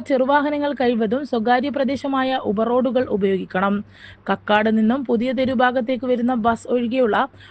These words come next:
വാഹനങ്ങൾ സ്റ്റൈലോ, കോർണർ വഴി വരാതെ കൊറ്റാളി, പൊടിക്കുണ്ട് വഴി ഹൈവേയിലേക്ക് പ്രവേശിക്കുന്നു. പരീക്ഷണാടിസ്ഥാനത്തിലുള്ള ഗതാഗത പരിഷ്കാരവുമായി മുഴുവൻ ജനങ്ങളും സഹകരിക്കണമെന്ന് കെ വി സുമേഷ് എം എൽ എ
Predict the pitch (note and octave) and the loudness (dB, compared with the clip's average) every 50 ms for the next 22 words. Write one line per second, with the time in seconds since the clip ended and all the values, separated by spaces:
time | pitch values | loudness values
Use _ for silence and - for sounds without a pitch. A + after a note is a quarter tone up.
0 | - - - - A#3 A#3 A#3+ B3+ C4+ B3+ A#3 A3 A#3 C#4+ - - _ - - - | -20 -8 0 4 4 4 6 4 2 2 2 2 2 0 -2 -6 _ -20 -20 -20
1 | - - - - - - D4 B3+ B3+ C4+ D4 D4+ D4+ D4+ D4+ - C4 A#3+ A#3+ B3+ | -20 -20 -20 -8 0 4 4 4 4 4 6 6 6 6 4 2 2 4 4 4
2 | B3 C#4 D4 C#4+ C4+ D4 C#4+ C#4+ C4+ C#4 C4 C4+ C4+ C4+ A#3 C4+ C4+ A#3 - A3 | 2 0 -2 -2 0 -2 -2 0 -2 -4 -2 -2 -2 -2 -2 -4 -4 -4 -4 -6
3 | G#3 - - C#4 C4+ C4+ C4+ B3+ C4 - - - G#3+ G3+ G#3+ A3+ - - C#4 C#4 | -6 -6 -2 0 0 2 2 0 -2 -4 -2 0 0 2 0 0 -2 -2 0 0
4 | C4+ C#4 B3+ B3 B3 B3+ B3 A3+ G#3+ G#3 A3+ G#3+ B3+ C4+ C4+ B3+ B3 A3 - A3+ | 2 2 2 2 2 2 2 2 2 2 2 2 0 0 0 0 0 0 -2 -4
5 | G3+ G#3+ G3+ G3+ G#3 G#3+ - A3 G3 - A3 G#3 G#3 G#3+ A3 A3 - - - - | -2 -2 0 0 0 0 0 -2 -2 0 2 2 2 2 2 0 -2 -6 -20 -20
6 | - - - - - G#3+ G3 F#3+ G#3+ G#3 - - B3 A#3 A3+ A3 A3 - - B3 | -20 -20 -20 -10 -4 -2 0 0 0 -2 -2 0 2 2 4 2 2 2 2 2
7 | A#3+ A#3+ A3 - A#3 B3 A#3+ A#3+ A#3+ C4 D#4 - _ - - - - - _ - | 2 2 0 0 -2 0 2 4 4 2 2 0 _ -20 -20 -20 -20 -20 _ -20
8 | - - - - B3+ A3 C4+ C4 C4+ C#4 B3+ C#4 B3+ C#4+ C4 B3 - - - C#4+ | -20 -8 -2 0 2 4 4 4 4 4 2 0 2 2 0 0 -2 0 0 2
9 | C#4+ C#4+ C#4 C#4 C4+ C4+ C4+ C4 A#3+ B3 B3 A3+ B3 C#4 D4 C#4+ - D4 C#4+ C#4+ | 4 4 4 4 2 2 2 2 2 2 2 2 2 0 0 0 0 -2 -2 0
10 | C4+ C4+ C4+ B3 A3+ - A#3+ A3 - B3 A3 B3+ B3+ C4 - - C4 B3+ A#3+ A#3 | 0 0 0 0 0 0 -2 -2 -2 0 0 0 0 0 0 0 0 2 2 2
11 | C#4+ E4 - - B3+ A#3+ A#3+ G#3+ C4 C#4 - - C4 B3 C4+ D4 D#4 - - - | 2 0 -2 0 0 2 2 2 0 -2 -2 0 0 2 2 2 0 -4 -6 -4
12 | - B3+ B3 B3 A#3+ A#3 A3 F3+ | -2 0 2 2 2 2 2 0